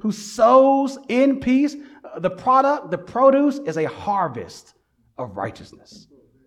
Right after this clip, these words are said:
An abundance of righteous behavior, both in your own life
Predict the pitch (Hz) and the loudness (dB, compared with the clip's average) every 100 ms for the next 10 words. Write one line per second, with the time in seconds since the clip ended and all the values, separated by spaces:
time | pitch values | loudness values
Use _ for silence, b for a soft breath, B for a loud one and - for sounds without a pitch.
0 | _ _ b - 190 180 135 - 233 247 | _ _ b -2 0 0 -4 -2 2 2
1 | 190 175 - 160 113 160 233 247 214 233 | 0 -6 -6 -8 -4 -2 -2 -4 -6 -4
2 | 185 208 208 147 135 - B _ 214 220 | -4 -2 -2 -4 -8 -10 B _ 0 0
3 | 190 185 175 165 185 262 285 262 269 269 | 0 -4 -2 0 0 0 0 -2 -4 -8